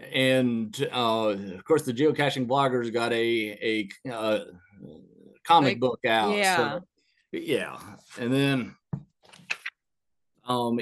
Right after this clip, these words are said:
Speaker 1: if they're on social media, there's an entire page of social media that you can check if,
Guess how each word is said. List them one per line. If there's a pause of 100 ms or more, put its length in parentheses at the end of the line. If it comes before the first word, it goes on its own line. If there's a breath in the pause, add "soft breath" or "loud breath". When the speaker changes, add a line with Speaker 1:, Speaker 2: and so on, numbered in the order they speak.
(140)
Speaker 1:
if
they're
on
social
media,
there's
an
entire
page
of
social
media
that
you
can
check
if,